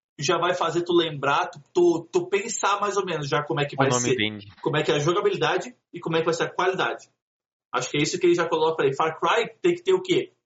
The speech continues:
Speaker 1: Que nem, que nem tu falou ali, ó. Far Cry tem que ter mato, tem que ter bicho, tem que ter caça e tem que ter uma história top.
Speaker 2: Uhum.
Speaker 1: E tem que ter mundo grande. E tem que ser uma ilha.
Speaker 2: Sim.
Speaker 1: <laughs> Aí, quando
Speaker 2: É.
Speaker 1: tu pensa em Far Cry, é isso tudo que vem à mente já.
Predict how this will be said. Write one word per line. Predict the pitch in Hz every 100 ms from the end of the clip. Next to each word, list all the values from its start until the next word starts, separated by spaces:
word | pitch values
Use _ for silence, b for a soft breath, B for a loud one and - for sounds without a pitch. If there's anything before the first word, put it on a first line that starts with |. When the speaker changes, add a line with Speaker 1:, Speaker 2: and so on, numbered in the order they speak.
| _
Speaker 1:
Que | 147
nem, | 151
que | 160
nem | 160 175
tu |
falou | - 226 240
ali, | 175
ó. | 165
Far | 147
Cry | 143 180
tem | 185
que | -
ter | 180
mato, | 156 160 -
tem | 175
que | 160
ter | 151
bicho, | 143 196 - - _ _
tem | - 170
que |
ter | 170 -
caça | 185 208 247 240 - _ _
e | -
tem | 185
que | 185
ter |
uma | 196
história | 196 202 196
top. | 202 147 - _ _ _ _ _ _ _ -
Speaker 2:
Uhum. | 127 120 123 _
Speaker 1:
E | -
tem | 180
que | 196
ter | 175
mundo | 180 175
grande. | 156 139 - - _ _
E |
tem | 151 170
que |
ser | 180
uma | 175 196
ilha. | 139 104
Speaker 2:
Sim. | - _ _
Speaker 1:
<laughs> | _ _
Aí, | 160 -
quando | - 233
Speaker 2:
É. |
Speaker 1:
tu | 208 208
pensa | 220
em | 269
Far | 262 220 196
Cry, | 285 190
é | 214
isso | 214 -
tudo | -
que | -
vem | 254
à | 285
mente | 240 170 170
já. | 127